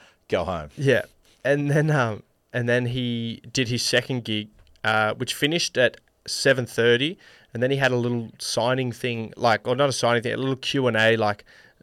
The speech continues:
Speaker 2: that went for half an hour till eight thirty afterwards in, like, another restaurant, and then
Speaker 1: Mm.
Speaker 2: he was hit the tarmac by nine, and he'd probably be getting in there now.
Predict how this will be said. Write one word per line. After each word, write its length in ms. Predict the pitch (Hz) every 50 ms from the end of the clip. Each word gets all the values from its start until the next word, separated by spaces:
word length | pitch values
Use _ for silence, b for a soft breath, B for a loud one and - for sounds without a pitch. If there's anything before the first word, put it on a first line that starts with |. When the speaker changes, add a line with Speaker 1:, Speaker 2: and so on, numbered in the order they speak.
| _ _ _ _ _ _ - -
Speaker 2:
that 100 | - 107
went 140 | 117 113 -
for 60 | 117
half 320 | 107 120 120 120 - -
an 60 | 113
hour 140 | 110 110 110
till 200 | - - 120 110 -
eight 220 | 110 120 127 -
thirty 400 | - - - 113 110 110 110 107 110
afterwards 520 | - 110 113 113 - - 110 110 107 -
in, 80 | 113 107
like, 140 | 104 104 117
another 260 | 107 110 110 104 101
restaurant, 500 | 101 113 - - - - 151 170 208 - _
and 140 | - 117 113
then 80 | 113 110
Speaker 1:
Mm. 60 | 104
Speaker 2:
he 80 | 113 117
was 240 | 113 - - - - _ _
hit 200 | - - 139 -
the 60 | -
tarmac 400 | - - 120 120 117 113 107 -
by 140 | - 107 104
nine, 500 | 104 101 101 101 110 127 147 160 170 - -
and 140 | 117 107 101
he'd 180 | 98 98 -
probably 240 | - - 127 123 120 107
be 100 | 104 101
getting 200 | - 104 - 107
in 80 | 107
there 120 | 104 104 98
now. 300 | 98 101 104 110 113